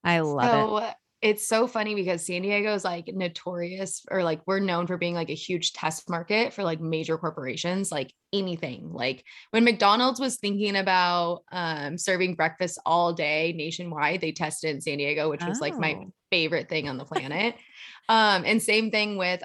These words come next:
Speaker 2: all of the bird scooters, the Lyft bikes, Lime scooters, like,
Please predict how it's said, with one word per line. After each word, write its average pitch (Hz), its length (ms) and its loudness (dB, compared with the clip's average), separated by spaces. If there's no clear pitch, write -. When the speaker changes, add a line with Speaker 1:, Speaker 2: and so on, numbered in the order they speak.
Speaker 2:
all 180 260 4
of 170 220 -6
the 170 580 -2
bird 196 300 4
scooters, 190 1080 0
the 170 400 -4
Lyft 170 460 -6
bikes, 175 800 -2
Lime 180 680 2
scooters, 170 720 0
like, 185 160 -10